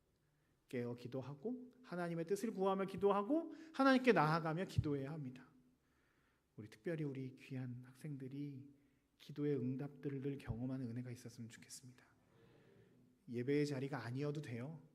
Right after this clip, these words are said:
여러분 침대 안에서 기도해도 되고 길, 길을 걸어가다가 버스를 타다가 기도해도 돼요. "하나님 도와주세요." 한마디에 당신의 그 소리를 분명히 들으십니다.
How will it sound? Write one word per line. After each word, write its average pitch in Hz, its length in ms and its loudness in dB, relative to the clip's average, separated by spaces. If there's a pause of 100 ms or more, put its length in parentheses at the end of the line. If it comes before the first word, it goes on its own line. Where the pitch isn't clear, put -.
(480)
여러분 131 420 -2 (240)
침대 247 440 2
안에서 135 340 -2
기도해도 127 440 -4
되고 139 420 -10 (600)
길, 147 320 0
길을 151 280 4
걸어가다가 139 540 -2
버스를 190 360 0
타다가 180 340 -6
기도해도 156 420 -2
돼요. 120 200 -14 (640)
"하나님 185 420 -6
도와주세요." 147 600 -4
한마디에 185 680 -2 (840)
당신의 127 760 -2
그 - 200 -4
소리를 185 720 -2
분명히 123 400 -2
들으십니다. - 580 -12